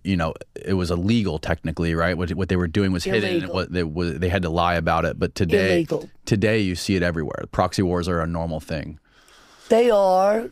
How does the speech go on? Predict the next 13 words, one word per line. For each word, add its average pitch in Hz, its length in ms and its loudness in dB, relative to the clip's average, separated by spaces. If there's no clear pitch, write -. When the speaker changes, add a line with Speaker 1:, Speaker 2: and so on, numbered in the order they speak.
Speaker 2:
They're 190 160 4
still 247 320 4
probably 185 840 2
illegal. 170 760 2
It 160 120 0
just - 220 0
depends 175 380 2
on 170 380 2
how 170 340 4
they 170 180 4
do 185 340 4
it. 180 280 2
But 175 440 4